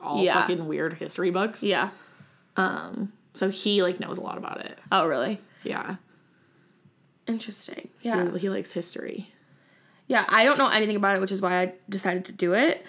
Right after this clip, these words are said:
Speaker 2: Um, I don't know anything really about D-Day either, which is
Speaker 1: Neither do I, honestly.
Speaker 2: So that's why I kind of decided to do it. And then I
Speaker 1: Yeah.
Speaker 2: found Exercise Tiger. I was like, "Oh, shit, I gotta do this one."
Speaker 1: Oh,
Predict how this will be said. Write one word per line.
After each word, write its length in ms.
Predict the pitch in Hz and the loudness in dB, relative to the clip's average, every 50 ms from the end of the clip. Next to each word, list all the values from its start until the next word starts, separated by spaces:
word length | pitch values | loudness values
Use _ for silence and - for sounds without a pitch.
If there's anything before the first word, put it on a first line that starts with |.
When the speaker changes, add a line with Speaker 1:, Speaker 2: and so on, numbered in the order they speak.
| - - - - _ _ - | -20 -20 -20 -20 _ _ 2
Speaker 2:
Um, 440 | 214 208 196 185 175 170 180 180 - | 4 6 6 6 4 4 2 2 4
I 60 | - | 4
don't 120 | 202 175 | 6 6
know 120 | 190 196 - | 6 4 4
anything 320 | - 190 180 185 202 185 | 4 4 4 4 2 2
really 200 | 180 180 180 180 | 2 2 2 2
about 460 | 180 185 175 170 175 - - 202 - | 2 2 2 0 0 -2 -6 -12 -8
D-Day 380 | - 180 175 170 185 185 185 185 | -4 -2 -2 0 0 2 2 2
either, 400 | 190 185 175 175 185 185 190 196 | 2 2 2 2 2 2 2 2
which 160 | 190 185 196 | 2 2 2
is 120 | 196 226 262 | 4 4 4
Speaker 1:
Neither 60 | 339 | 6
do 140 | 339 339 - | 6 4 4
I, 300 | - 156 160 160 147 147 | 4 2 2 2 2 2
honestly. 460 | 156 156 139 147 165 - - 143 139 | 0 -2 -2 -4 -6 -6 -6 -4 0
Speaker 2:
So 100 | 143 240 | 2 4
that's 240 | 220 240 233 240 254 | 6 6 6 6 6
why 120 | 247 226 220 | 4 4 4
I 40 | 220 | 4
kind 220 | 233 240 202 202 | 2 2 0 0
of 40 | 202 | 0
decided 300 | 214 208 220 190 185 180 | 0 0 0 0 0 0
to 60 | 185 | 2
do 100 | 208 208 | 2 4
it. 60 | 185 | 4
And 200 | - 180 190 190 | 4 4 4 4
then 80 | 190 190 | 4 6
I 100 | 196 196 | 6 4
Speaker 1:
Yeah. 60 | 233 214 | 4 4
Speaker 2:
found 220 | - 214 190 185 180 | 4 2 2 4 2
Exercise 400 | 196 202 - - 202 185 180 185 | 0 -2 -2 -2 -2 -2 -2 0
Tiger. 260 | - 190 185 180 180 | 0 2 2 2 2
I 60 | 170 | 2
was 100 | 175 175 | 0 -2
like, 140 | 170 175 - | -2 0 0
"Oh, 160 | 175 175 165 | 0 0 0
shit, 220 | 175 - 165 160 | -2 -4 -4 -4
I 100 | 160 160 | -4 -4
gotta 180 | 165 - 160 147 | -2 -2 -4 -4
do 100 | 156 113 | -4 -6
this 160 | 95 82 - | -6 -6 -6
one." 120 | - - - | -8 -6 -2
Speaker 1:
Oh, 480 | - 196 233 277 330 339 269 185 160 | 0 2 2 4 4 2 2 2 0